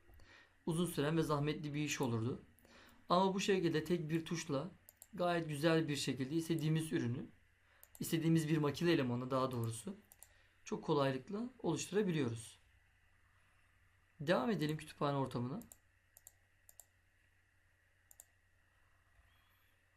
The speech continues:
Burada görmüş olduğunuz Harris silindirik düz dişli, konik dişli, içten dişliyi gördük.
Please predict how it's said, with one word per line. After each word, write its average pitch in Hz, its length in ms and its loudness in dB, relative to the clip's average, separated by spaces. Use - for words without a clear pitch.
Burada 190 220 4
görmüş 170 460 4
olduğunuz 139 560 0
Harris 147 500 0
silindirik 147 540 -2
düz 143 180 -4
dişli, 139 260 -6
konik 147 320 -4
dişli, 139 240 -6
içten 139 360 -2
dişliyi 117 460 -4
gördük. 113 560 -4